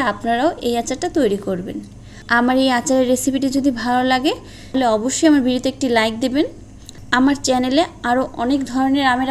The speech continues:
আচার আছে, চাইলে সেগুলোও দেখে নিতে পারেন, লিংক ডেসক্রিপশন বক্সে দেওয়া আছে। সেই সাথে এই ভিডিওগুলো আপনার friends and ফ্যামিলির সাথে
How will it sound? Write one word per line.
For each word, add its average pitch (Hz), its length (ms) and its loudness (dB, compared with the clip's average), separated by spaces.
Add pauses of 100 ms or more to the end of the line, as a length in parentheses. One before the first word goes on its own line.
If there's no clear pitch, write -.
আচার 269 180 -2 (100)
আছে, 294 180 -4 (440)
চাইলে 254 220 4 (100)
সেগুলোও 262 400 4
দেখে 262 220 2
নিতে 277 220 2
পারেন, 294 200 2 (200)
লিংক 262 160 2 (140)
ডেসক্রিপশন 254 500 0
বক্সে 269 260 0 (100)
দেওয়া 233 180 4 (100)
আছে। 302 200 2 (580)
সেই 269 220 2
সাথে 294 200 4 (260)
এই 254 80 6 (100)
ভিডিওগুলো 277 480 4 (220)
আপনার 240 320 -4
friends 254 320 0
and 277 160 2
ফ্যামিলির 254 360 0
সাথে 285 180 -2